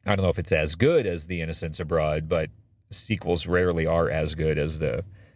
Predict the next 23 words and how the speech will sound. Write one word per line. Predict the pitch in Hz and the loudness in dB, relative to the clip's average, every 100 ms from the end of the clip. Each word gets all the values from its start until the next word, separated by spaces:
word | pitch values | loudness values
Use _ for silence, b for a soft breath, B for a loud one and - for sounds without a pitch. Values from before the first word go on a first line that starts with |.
| b | b
as | 82 78 | -4 -2
the | 80 | 0
original. | 80 85 78 73 76 b b b | 2 0 -2 -6 -8 b b b
But | 92 87 - | 0 0 -2
yeah, | 95 78 | -2 0
just | 82 90 - _ | -2 -4 -6 _
incredible | 98 87 107 90 82 | -4 2 2 2 -2
writing. | 76 73 69 - _ | -2 -6 -10 -20 _
Not | 113 110 | -2 0
surprisingly, | - 104 92 82 76 76 - | 0 0 0 -4 -8 -10 -2
but | 87 78 - b b b | 0 0 -6 b b b
I | 101 | -2
don't | 98 | 0
know. | 80 | 0
For | - | 0
me, | 120 139 | 2 2
if | - | 2
you've | 165 | 0
never, | 139 151 135 117 90 - b b | 2 2 4 2 0 -10 b b
if | 110 | 2
you've | 120 | 2
only | 185 170 | 2 2
read | 143 127 | 2 2